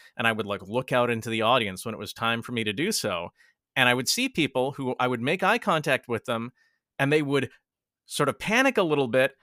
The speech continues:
but then put up this hand signal. And as soon as they saw that I s-, respected that, I turned away and looked to somebody else, you could see them relax. You could see all that anxiety fall off.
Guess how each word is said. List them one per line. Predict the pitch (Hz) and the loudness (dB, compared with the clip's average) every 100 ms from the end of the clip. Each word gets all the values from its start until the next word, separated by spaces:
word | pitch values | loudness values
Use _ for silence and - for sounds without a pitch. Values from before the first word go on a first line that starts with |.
| _ _ | _ _
but | 123 | -2
then | 147 131 | 0 -2
put | - 208 | -2 -2
up | 233 | 0
this | 208 - | -2 0
hand | 226 269 | 0 0
signal. | - 127 110 104 - _ _ _ | 0 -2 -2 -6 -10 _ _ _
And | 147 | -2
as | 147 | 0
soon | - 233 | -2 -2
as | 311 | -2
they | - 302 | -2 -4
saw | - 180 165 220 247 - | 0 2 2 0 -6 0
that | 156 - | 0 4
I | 143 147 143 - | 4 4 -2 -10
s-, | - - | -10 -8
respected | 131 131 - - 143 - 202 190 | -4 -2 0 0 -2 -2 -4 -2
that, | 214 262 | -2 -2
I | 127 | -2
turned | 127 - 156 165 | -4 -4 -4 -2
away | 160 151 165 | 0 2 2
and | 165 143 | 2 0
looked | 156 | -2
to | 165 | -2
somebody | - 160 143 135 | -2 -2 0 2
else, | 139 240 - - - _ _ _ - | 2 0 -6 -10 -20 _ _ _ -6
you | |
could | 139 151 | -2 0
see | - 165 | 0 0
them | 131 110 | -2 -2
relax. | 98 95 101 85 - - | -2 0 0 0 -6 -8
You | |
could | 107 139 | -6 -2
see | - 160 | -2 0
all | 147 135 131 | 2 2 4
that | 120 | 2
anxiety | 113 101 110 123 156 | 0 0 0 0 -2
fall | - 160 | -4 -2
off. | 185 254 | -2 -4